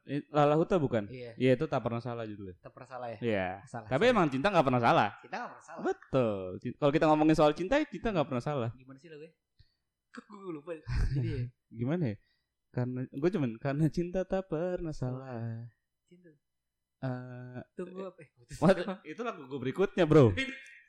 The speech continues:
Speaker 1: Ya, pokoknya ada, ada Lala Huta itu
Speaker 2: Iya,
Speaker 1: judulnya,
Speaker 2: iya. Tak Pernah
Speaker 1: eh,
Speaker 2: Salah.
Speaker 1: Tak Pernah Salah. Jadi gimana ya kalau lagunya itu ya?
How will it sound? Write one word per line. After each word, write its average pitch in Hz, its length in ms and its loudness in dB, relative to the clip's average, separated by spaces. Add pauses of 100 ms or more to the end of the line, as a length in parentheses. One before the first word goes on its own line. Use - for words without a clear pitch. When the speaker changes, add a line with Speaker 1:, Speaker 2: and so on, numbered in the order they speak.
(1500)
Speaker 1:
Ya, 170 140 4
pokoknya 175 240 6
ada, 220 200 6
ada 151 280 4
Lala 143 260 6
Huta 139 320 4
itu 127 320 2
Speaker 2:
Iya, 170 80 0
Speaker 1:
judulnya, 147 400 0 (160)
Speaker 2:
iya. - 20 -8 (600)
Tak 151 120 -8
Pernah 131 140 -4
Speaker 1:
eh, 127 100 2
Speaker 2:
Salah. 123 140 -2
Speaker 1:
Tak 127 140 2
Pernah 127 180 -2
Salah. 120 420 -2
Jadi 113 340 -6 (1160)
gimana 117 240 -8
ya 160 100 -4
kalau 123 140 2
lagunya 117 340 2
itu 143 160 -4
ya? 123 120 -2